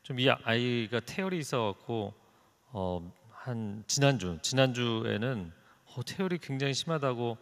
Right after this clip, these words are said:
사진을 보내면서 기도해달라고. 그래서 뭐 간절히 기도했는데 일주일 만에 진짜 애 얼굴이 완전히 깨끗해졌어요. 그래서 워낙 뭐 태열이 이제 친-, 시간이 지나면서 없어지긴 하지만,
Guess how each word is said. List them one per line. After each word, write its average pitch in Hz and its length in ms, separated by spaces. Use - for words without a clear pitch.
사진을 151 380
보내면서 113 420
기도해달라고. 95 840
그래서 147 200
뭐 135 100
간절히 127 380
기도했는데 123 440
일주일 175 500
만에 151 300
진짜 - 340
애 131 120
얼굴이 135 380
완전히 123 380
깨끗해졌어요. 143 680
그래서 104 380
워낙 117 220
뭐 110 120
태열이 151 440
이제 107 200
친-, - 240
시간이 160 340
지나면서 107 400
없어지긴 107 440
하지만, 107 500